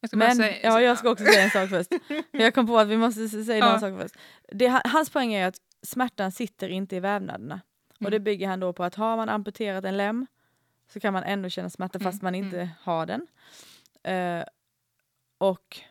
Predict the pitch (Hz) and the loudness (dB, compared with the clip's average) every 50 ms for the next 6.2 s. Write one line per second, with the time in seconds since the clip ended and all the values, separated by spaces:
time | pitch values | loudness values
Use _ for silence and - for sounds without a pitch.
0 | _ _ _ _ _ _ _ _ _ _ - 196 190 185 - 92 92 185 - - | _ _ _ _ _ _ _ _ _ _ -10 -8 -6 -6 -6 -8 -8 -10 -12 -12
1 | - - - - 196 196 185 180 180 180 185 180 180 - - 196 - - 202 185 | -12 -12 -10 -6 -4 -2 -2 -2 -2 -2 -4 -6 -6 -8 -10 -12 -10 -8 -8 -8
2 | 180 180 185 185 - _ _ _ _ - 180 180 175 175 170 165 - - _ _ | -8 -10 -12 -16 -16 _ _ _ _ -8 -6 -6 -6 -6 -8 -12 -16 -20 _ _
3 | - 180 180 - 175 175 175 175 - - 190 180 175 - - - 180 180 - 185 | -10 -8 -8 -8 -10 -10 -10 -12 -10 -10 -10 -10 -10 -10 -12 -12 -12 -12 -10 -12
4 | 180 - 180 180 180 180 180 175 - 185 170 170 175 _ _ _ _ _ _ _ | -10 -10 -8 -8 -8 -8 -8 -8 -8 -6 -6 -6 -8 _ _ _ _ _ _ _
5 | _ _ _ _ _ _ _ _ - 190 190 185 180 180 190 - - - 190 196 | _ _ _ _ _ _ _ _ -8 -6 -4 -4 -6 -6 -8 -12 -12 -8 -6 -6
6 | 185 180 175 175 | -4 -4 -6 -8